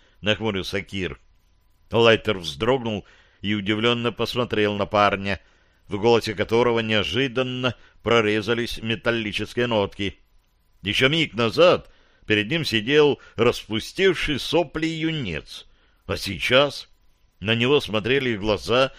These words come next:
уверенного в себе молодого человека, и этот взгляд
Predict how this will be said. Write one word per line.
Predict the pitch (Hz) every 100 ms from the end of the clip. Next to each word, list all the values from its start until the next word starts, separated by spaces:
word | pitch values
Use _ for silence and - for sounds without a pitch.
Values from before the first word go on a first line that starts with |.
| - -
уверенного | 98 98 135 143 123 113 98
в | 92
себе | - 95 87 123 143
молодого | 107 98 90 131 101
человека, | - 85 78 71 120 - 117 _ _ _ _ _ _
и | 98
этот | 127 113 117
взгляд | 87 82 104 117 135 -